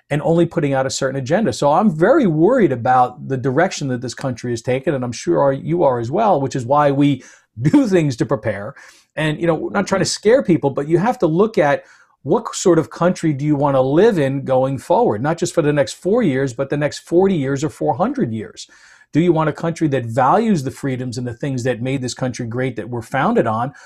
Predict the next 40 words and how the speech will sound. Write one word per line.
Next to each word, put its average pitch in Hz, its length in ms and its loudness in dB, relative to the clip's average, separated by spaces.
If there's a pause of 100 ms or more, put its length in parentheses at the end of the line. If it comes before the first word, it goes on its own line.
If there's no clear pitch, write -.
(260)
or 156 100 2
do 185 60 2
you 175 80 2
want 170 140 2
to 151 60 2
go 147 160 2
down 156 360 2
the 165 80 4
route 131 400 2 (400)
of 147 160 0
a 139 40 0
country 143 420 -2
that 131 180 0
just 120 200 -4
gives 170 220 2
people 147 380 -2
things 139 320 -4
for 139 100 -8
nothing, 147 560 -2 (280)
suppresses 160 920 2
entrepreneurship 147 800 0
and 135 100 -4
free 139 220 -6
enterprise, 139 600 0
punishes 165 540 -4
those 127 220 -2
people 127 440 -4 (360)
until 156 260 0
everyone 156 260 2
is 143 100 0
dependent 139 460 -4
on 147 120 -2
the 156 80 -2
government? 175 500 -2
And 131 80 -8
that's 196 340 -4
essentially 170 460 0
what 135 280 -2
they 147 140 2
want. 170 400 -2